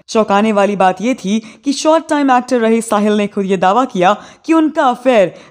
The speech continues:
जैकी श्रॉफ की पत्नी आयशा श्रॉफ के साथ था। हालांकि आयशा ने अफेयर की खबरों का खंडन किया।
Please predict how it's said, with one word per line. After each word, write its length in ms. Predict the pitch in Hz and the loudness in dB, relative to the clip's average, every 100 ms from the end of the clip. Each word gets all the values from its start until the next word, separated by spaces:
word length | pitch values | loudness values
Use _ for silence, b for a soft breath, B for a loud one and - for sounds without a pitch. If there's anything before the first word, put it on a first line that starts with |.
| 185 | -2
जैकी 280 | 254 254 | 0 0
श्रॉफ 320 | 247 226 214 214 | -4 0 -2 0
की 60 | 220 | 0
पत्नी 340 | 220 220 220 | 0 0 0
आयशा 220 | 196 196 | 0 0
श्रॉफ 300 | 196 190 190 - | -4 -2 -2 -4
के 80 | |
साथ 200 | 302 233 196 | -2 0 0
था। 180 | - 165 - B | -2 -2 -4 B
हालांकि 500 | 311 285 214 202 170 B B - | 0 2 2 0 -6 B B 0
आयशा 340 | 262 277 277 | 0 0 0
ने 140 | 247 226 | 0 0
अफेयर 260 | 226 220 | 0 -6
की 120 | 220 | -6
खबरों 260 | - 208 185 | -4 -4 -2
का 100 | 190 | -4
खंडन 320 | 185 190 262 277 | -4 -2 0 -2
किया। 300 | 220 170 | 0 0